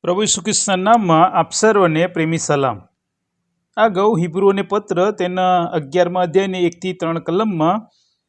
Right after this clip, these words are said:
વિશ્વાસનું વર્ણન કર્યા પછી લેખક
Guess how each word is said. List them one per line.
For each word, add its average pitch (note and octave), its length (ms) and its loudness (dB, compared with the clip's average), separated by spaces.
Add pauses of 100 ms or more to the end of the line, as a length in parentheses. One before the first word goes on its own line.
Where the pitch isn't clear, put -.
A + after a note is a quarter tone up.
(140)
વિશ્વાસનું G#3 840 -4
વર્ણન G3 380 -2
કર્યા F3 320 0
પછી F#3+ 580 -8
લેખક F#3 600 0